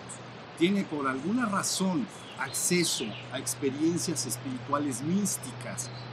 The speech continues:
o finalmente tiene la experiencia de fusión con lo divino, entonces de inmediato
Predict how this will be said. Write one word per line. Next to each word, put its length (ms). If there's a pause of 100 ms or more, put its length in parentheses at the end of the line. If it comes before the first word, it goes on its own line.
(120)
o 140
finalmente 960
tiene 260
la 140
experiencia 680
de 120
fusión 480
con 260
lo 100
divino, 500 (720)
entonces 760 (400)
de 80
inmediato 800